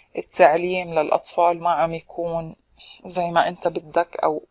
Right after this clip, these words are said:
عم تختار مستقبل، آه، أفضل لأطفالك، فلذلك عم بتفكر، آه، بالسفر. المهم تفكير، آه، بالسفر، أول شي عم بتكون كتير محتار،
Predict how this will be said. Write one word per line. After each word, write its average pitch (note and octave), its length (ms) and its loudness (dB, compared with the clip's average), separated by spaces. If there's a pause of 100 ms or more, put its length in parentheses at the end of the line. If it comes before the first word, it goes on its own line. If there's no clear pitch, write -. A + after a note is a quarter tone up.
عم E3 180 0
تختار F3+ 480 0
مستقبل، E3+ 680 2 (440)
آه، D#3 280 2
أفضل F3+ 540 2
لأطفالك، E3 1160 4
فلذلك E3 920 4
عم D#3+ 120 -6
بتفكر، - 560 -8 (400)
آه، D#3 400 0
بالسفر. - 680 0
المهم G3 500 -4 (100)
تفكير، B3+ 680 -6
آه، E3 360 0
بالسفر، F#3+ 600 2 (120)
أول E3 320 4
شي G#3 240 -2
عم E3+ 140 -4
بتكون G3 440 -4
كتير A#3+ 580 -4
محتار، F3 680 2